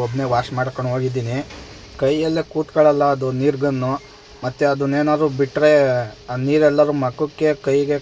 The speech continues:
ಕಾಲಿಗೆ ಹೊಡೆದ್ರೆ ಸರಿಯಾಗಿ ಏಟಾಗುತ್ತೆ. ನೋಡಿ, ನಾನು ವಿಡಿಯೋ ಮಾಡಿ ಹೇಳಿದಾದ್ಮೇಲೆ ಸ್ಟಿಕ್ಕರ್ ಎಲ್ಲ ಕಿತ್ತಾಕವ್ನೆ. ಒಂದೇ ಒಂದ್ ಸ್ಟಿಕ್ಕರು ಒಳಗೆ ಕಾಣ್ತಾ ಇಲ್ಲ,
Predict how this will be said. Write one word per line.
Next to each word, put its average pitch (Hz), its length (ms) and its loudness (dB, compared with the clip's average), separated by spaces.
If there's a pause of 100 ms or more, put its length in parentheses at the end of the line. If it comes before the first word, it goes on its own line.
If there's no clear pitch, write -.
ಕಾಲಿಗೆ 131 300 -2
ಹೊಡೆದ್ರೆ 139 300 -2 (100)
ಸರಿಯಾಗಿ 131 420 -2
ಏಟಾಗುತ್ತೆ. 127 520 -4 (1600)
ನೋಡಿ, 127 180 -2 (100)
ನಾನು 135 160 -4 (100)
ವಿಡಿಯೋ 147 240 4 (120)
ಮಾಡಿ 143 260 2
ಹೇಳಿದಾದ್ಮೇಲೆ 135 760 0
ಸ್ಟಿಕ್ಕರ್ 135 400 -2
ಎಲ್ಲ 135 120 -2 (100)
ಕಿತ್ತಾಕವ್ನೆ. 120 560 -4 (880)
ಒಂದೇ 123 240 -2
ಒಂದ್ 135 140 -2
ಸ್ಟಿಕ್ಕರು 127 400 -4 (100)
ಒಳಗೆ 127 160 -2 (100)
ಕಾಣ್ತಾ 123 420 -4
ಇಲ್ಲ, 113 120 -4